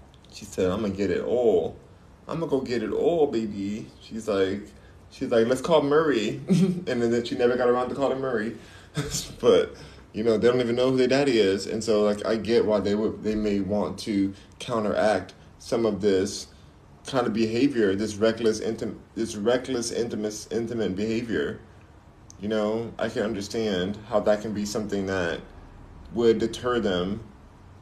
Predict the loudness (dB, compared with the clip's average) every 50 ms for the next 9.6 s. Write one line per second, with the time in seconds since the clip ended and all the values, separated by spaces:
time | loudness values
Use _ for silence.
0 | -20 -12 -6 -4 -2 2 4 4 4 4 2 0 0 0 0 -2 -2 -4 -8 -10
1 | -8 -4 -2 -2 -2 -2 -2 -4 -4 -6 -8 -12 -14 -12 -6 -4 -2 0 0 2
2 | 2 0 0 0 0 0 0 0 -2 -2 0 4 4 4 6 4 4 2 0 -4
3 | -12 -20 -20 -20 -20 -20 -20 -20 -20 -20 -20 -20 -20 -20 -20 -20 -20 -20 -20 -20
4 | -20 -20 -20 -20 -18 -18 -18 -18 -20 -20 -20 -14 -10 -8 -2 0 2 0 2 4
5 | 6 8 8 8 6 4 0 -4 -4 -4 -4 -2 -2 -2 -2 -2 -2 0 0 0
6 | 0 0 0 0 0 0 0 0 -2 -2 -4 -6 -10 -8 -6 -4 -4 -4 -4 -4
7 | -6 -8 -8 -12 -14 -18 -20 -18 -10 -6 -4 -4 0 0 0 0 2 0 0 0
8 | 0 0 -2 -4 -6 -6 -4 -4 -4 -6 -8 -10 -16 -20 -20 -10 -4 -2 0 2
9 | 2 0 0 -2 -4 -2 2 2 2 2 2